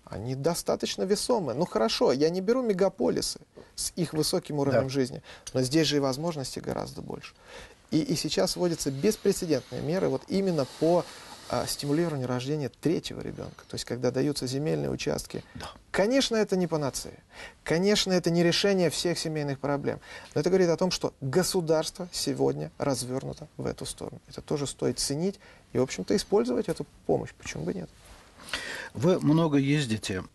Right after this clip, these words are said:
Speaker 2: Опыт, э, какой страны или, может, каких-то стран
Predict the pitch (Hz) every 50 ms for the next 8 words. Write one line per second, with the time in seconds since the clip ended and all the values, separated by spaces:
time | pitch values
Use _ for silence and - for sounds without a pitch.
0 | _ _ - - 196 202 202 - 190 180 - - - - - - - - _ -
1 | 135 139 139 135 131 131 127 127 123 120 110 98 - - - - - - - 147
2 | - 190 196 185 - - - - 139 135 131 127 127 113 - - 120 143 139 127
3 | - - 131 - - 165 - - - 131 - - - 135 135 143 143 143